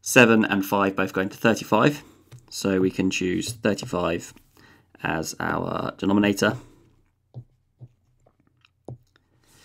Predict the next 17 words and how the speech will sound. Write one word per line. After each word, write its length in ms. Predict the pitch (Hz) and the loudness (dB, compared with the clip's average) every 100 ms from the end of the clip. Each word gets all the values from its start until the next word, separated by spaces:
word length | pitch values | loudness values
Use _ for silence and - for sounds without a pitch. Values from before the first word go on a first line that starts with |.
| _ _ _ _ _ _ _ _ - | _ _ _ _ _ _ _ _ -10
Seven 260 | - 127 110 | 2 6 6
goes 180 | 98 | 4
into 140 | 95 98 | 2 -2
thirty-five 600 | 101 98 - 98 92 - - | -2 -2 0 4 4 2 -6
five 220 | - 98 | 2 2
times, 420 | - 120 147 147 - - _ - | 4 4 4 2 -8 -20 _ -20
so 340 | - 90 90 90 - | -8 -4 -2 -2 0
we 100 | 98 | 0
need 160 | 92 | 0
to 40 | - | -2
do 180 | 92 92 | -4 -4
two 220 | - 101 | -2 -2
times 220 | 82 85 | -2 -6
five, 360 | - 98 135 - _ _ - | -2 -2 -2 -10 _ _ -20
which 200 | - - | -20 -14
is 220 | - - - | -10 -10 -4
ten. 360 | 120 127 123 | 2 2 0